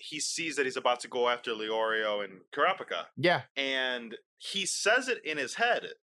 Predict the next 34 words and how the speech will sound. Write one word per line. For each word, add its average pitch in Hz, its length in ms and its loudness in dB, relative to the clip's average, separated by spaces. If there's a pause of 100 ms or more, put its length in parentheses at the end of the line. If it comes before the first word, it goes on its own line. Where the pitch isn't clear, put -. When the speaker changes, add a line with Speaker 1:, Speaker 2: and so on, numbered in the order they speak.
(100)
Speaker 1:
He 165 160 -4
easily 220 420 0
could 226 140 -2
have 175 100 -4
just - 400 -2
went 143 160 -4
to 170 100 -4
save 180 240 0
them 165 140 0
and 120 100 -2
never 131 160 0
said 113 200 -2
anything, 180 260 -6
but 202 80 -10
the 131 100 2
mo-, 120 240 -2
but 127 120 -4
the 131 100 0
anime 151 220 0 (240)
takes 175 180 -10
the 135 80 -10
time 147 360 0
to 113 200 0 (100)
have 131 180 2
an 127 60 -4
internal 135 360 -4
monologue. 139 340 0
It's 113 140 -10
like, 104 160 -2 (100)
"This - 420 0
is 120 160 -8
my 117 160 2 (120)
only 139 500 -4
chance. - 800 -6